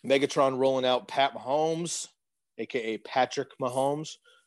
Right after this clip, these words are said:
Phillip Lindsay, Patrick Laird, nice spot start there for the Dolphins, Tyler Lockett, Julio Jones, Noah Fant, Corey Davis,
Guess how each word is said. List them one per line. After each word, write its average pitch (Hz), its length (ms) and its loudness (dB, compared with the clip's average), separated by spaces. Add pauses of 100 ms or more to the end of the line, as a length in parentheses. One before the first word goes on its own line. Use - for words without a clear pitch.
(580)
Phillip 214 280 4
Lindsay, 147 540 -2 (280)
Patrick 175 400 -2
Laird, 127 480 -2
nice 113 240 -6
spot 113 320 -2
start 117 240 -6
there 117 140 -2
for 110 120 -14
the 101 100 -10
Dolphins, 113 640 0 (540)
Tyler 139 260 4
Lockett, 131 440 2
Julio 131 360 -4
Jones, 127 440 -4
Noah 127 220 0
Fant, 127 500 -2
Corey 147 280 0
Davis, 127 500 0